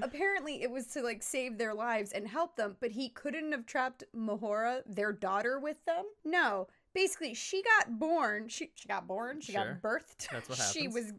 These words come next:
Speaker 1: she came to fruition, and she's alone. And apparently, nobody could remember or knows who she was. I don't know. It's very confusing why, like, she ended up, she ended up with Koga's family, but Koga didn't even raise her.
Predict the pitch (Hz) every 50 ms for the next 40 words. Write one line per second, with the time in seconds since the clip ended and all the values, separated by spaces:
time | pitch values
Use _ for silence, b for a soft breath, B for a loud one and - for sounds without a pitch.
0 | - _ _ - 233 - - 269 262 262 254 247 233 - - _ - - - -
1 | - 453 427 403 277 311 - - 254 240 226 220 214 220 - 202 196 196 196 202
2 | - 285 311 294 302 285 - 330 302 262 277 254 240 240 226 190 185 180 - _
3 | 285 294 302 - - 381 392 440 - - 285 294 277 262 247 - 214 220 220 226
4 | 247 285 269 370 349 349 359 359 370 370 370 - - _ _ - 330 311 226 220
5 | 226 220 233 240 240 226 240 262 240 311 311 330 339 - - 254 254 240 233 233
6 | - - 247 247 247 247 262 285 294 269 - - 311 285 277 - - 262 233 196
7 | 214 220 220 - 285 339 359 349 294 240 - 247 - 254 - - 359 392 403 403
8 | 330 294 - - 220 196 - - - 208 214 226 226 233 233 262 254 254 254 262
9 | 269 - 226 214 208 208 208 240 254 277 277 294 285 269 - - - 220 208 208
10 | 202 - - - 254 233 - 233 247 247 233 233 226 214 - - - - - 262
11 | - - 320 349 392 440 427 - 302 - - - - 269 269 220 208 202 202 -
12 | - 247 240 220 196 190 190 190 180 - _ - 233 - - - 294 320 359 294
13 | 285 208 196 202 202 196 196 196 190 202 185 180 202 208 214 208 - - 175 175
14 | 190 196